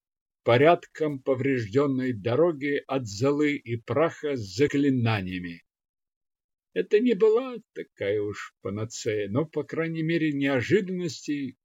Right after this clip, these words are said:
больше не было. Место непосредственной битвы с архимагистром пришлось объезжать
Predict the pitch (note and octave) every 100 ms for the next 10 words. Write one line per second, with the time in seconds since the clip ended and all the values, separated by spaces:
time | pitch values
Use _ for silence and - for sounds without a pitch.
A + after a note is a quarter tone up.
0 | _ A2+ C#3+ - B2 A#2+ F#2+ F#2+ E2 E2
1 | E2 _ _ _ _ _ _ _ _ _
2 | _ _ _ _ _ G#2 C#3+ G#3+ - -
3 | G3 G3 G3 F3+ - F#3+ G3 - F3 E3+
4 | E3+ D#3 A#2+ E3+ F#3+ - D3+ D3 - E3
5 | D3+ - D3+ D3 C3 G3+ G#3 D#3+ C#3 A#2+
6 | C3+ A#2+ F3 F#3 F3+ D3 E3+ D#3 B2+ G3+